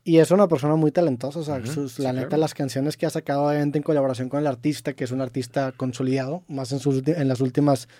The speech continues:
Speaker 1: sesiones que ha sacado, pero genera normalmente vergazos que
Speaker 2: Ahí.
Speaker 1: se vuelven la,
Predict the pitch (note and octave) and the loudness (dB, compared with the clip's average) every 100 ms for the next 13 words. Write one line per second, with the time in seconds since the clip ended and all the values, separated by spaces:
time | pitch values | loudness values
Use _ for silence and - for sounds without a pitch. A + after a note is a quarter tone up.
0 | _ - C3 C3+ D3+ C#3+ C#3 C#3 E3 - | _ -2 0 0 0 0 2 2 0 -6
1 | - - _ _ C#3+ C#3 - C3 B2+ C3+ | -20 -20 _ _ 2 2 2 0 0 2
2 | D#3 D3 C3+ B2 B2+ B2 C3 C#3 C3+ D3 | 4 4 2 0 -2 -2 0 0 2 4
3 | C3+ B2 A#2+ A#2 B2+ - C3 A#2 A#2 _ | 4 0 -4 -4 -6 -2 -2 -2 -10 _
4 | _ G#2 G2 - B2 A#2+ B2 C3+ C3 A#2+ | _ -14 -14 -6 -2 0 0 0 0 -2
5 | A#2 G2+ | -6 -10